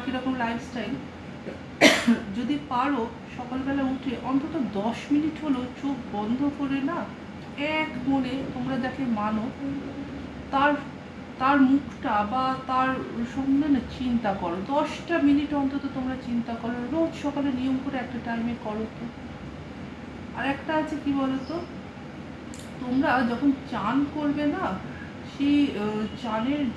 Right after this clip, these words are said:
জলে একটু করে, আহ, নুন, সামুদ্রিক নুন যেটা আমরা এ করি, যেটা নুন হয় যা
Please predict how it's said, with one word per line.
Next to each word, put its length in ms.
জলে 420
একটু 360
করে, 140
আহ, 340
নুন, 420
সামুদ্রিক 480
নুন 160
যেটা 260
আমরা 220
এ 60
করি, 160
যেটা 180
নুন 280
হয় 240
যা 220